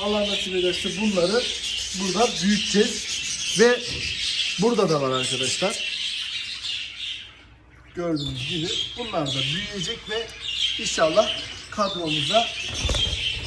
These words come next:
katılacak kuşlar. Suya girenler var. Yine orada gelişler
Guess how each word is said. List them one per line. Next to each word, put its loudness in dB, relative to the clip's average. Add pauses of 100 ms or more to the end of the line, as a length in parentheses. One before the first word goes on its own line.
(160)
katılacak -2 (600)
kuşlar. 0 (1900)
Suya 0
girenler 2
var. 0 (220)
Yine -2 (260)
orada -4
gelişler -4